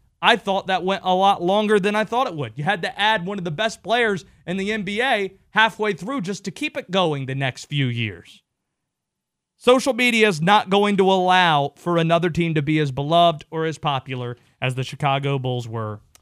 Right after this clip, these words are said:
in the nineteen nineties. Darren Bott's gonna join us in ten minutes, sharing with Darren Throwback Thursday baseball. We're gonna find the Imagine Dragons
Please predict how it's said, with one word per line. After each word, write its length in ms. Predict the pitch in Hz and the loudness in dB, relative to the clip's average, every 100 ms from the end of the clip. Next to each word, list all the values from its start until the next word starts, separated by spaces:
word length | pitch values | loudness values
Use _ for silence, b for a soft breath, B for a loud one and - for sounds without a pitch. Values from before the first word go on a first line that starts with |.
| _ _ _ - | _ _ _ -8
in 120 | 117 | -6
the 80 | 120 | -4
nineteen 440 | 117 110 120 117 | -6 -8 -12 -8
nineties. 400 | 117 95 82 - _ _ | -8 -8 -14 -20 _ _
Darren 260 | 190 226 240 | 0 0 2
Bott's 280 | 226 214 - | 0 -2 -4
gonna 180 | 208 185 | -8 -6
join 260 | 196 196 | -6 -6
us 160 | 196 - | -8 -8
in 120 | 175 | -4
ten 240 | 190 185 | -2 -2
minutes, 320 | 185 208 214 - | -4 -8 -10 -8
sharing 360 | 151 151 151 | -4 -4 -4
with 140 | 143 135 | -6 -2
Darren 580 | 190 196 196 196 190 - _ _ _ _ _ _ _ | -2 -2 -2 -6 -8 -12 _ _ _ _ _ _ _
Throwback 380 | 156 160 147 - | -4 -2 -4 -4
Thursday 380 | 156 139 131 139 | -4 -2 -2 -4
baseball. 800 | 135 196 202 - 202 202 190 190 | -2 -4 -4 -8 -4 -2 -2 -2
We're 120 | 170 | -6
gonna 180 | 160 160 | -8 -8
find 260 | 175 165 156 | -4 -4 -4
the 140 | 151 | -6
Imagine 420 | 151 156 147 143 | -4 -4 -4 -6
Dragons 560 | 135 180 196 185 190 | -2 0 0 0 -6